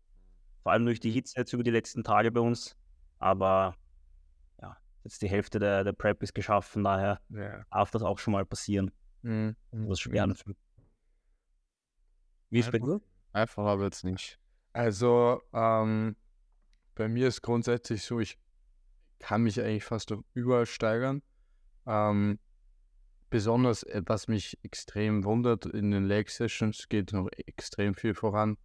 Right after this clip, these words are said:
Speaker 2: Ähm, aber grundsätzlich hatte ich auch schon Sessions dabei, wo ich mir so dachte, ja,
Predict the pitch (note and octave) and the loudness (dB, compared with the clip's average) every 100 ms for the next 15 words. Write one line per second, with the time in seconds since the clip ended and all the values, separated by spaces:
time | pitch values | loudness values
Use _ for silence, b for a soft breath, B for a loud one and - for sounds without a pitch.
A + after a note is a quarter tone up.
0 | _ _ _ _ _ _ _ G#2+ G#2 G2+ | _ _ _ _ _ _ _ 0 2 2
1 | G2 G2+ G2 F#2+ F#2+ - G2 G2 G2+ G2 | 2 2 2 2 0 0 2 2 4 2
2 | F#2+ - _ _ _ _ _ - - A#2+ | 2 -2 _ _ _ _ _ -20 -4 0
3 | A2 G#2 G#2+ - G#2+ - G2 F#2+ G2 - | 0 -2 -4 -2 -2 -2 -4 -2 -2 -4
4 | A2+ G#2 G2+ - A2 - G#2+ - G2+ G2+ | -2 -2 -2 -2 -2 -2 -6 -4 -2 0
5 | G#2 G#2+ G2+ G#2+ G2 G2+ - G#2+ F#2 G2+ | 0 0 -2 -4 -4 -6 -4 -4 0 0
6 | G2+ | -2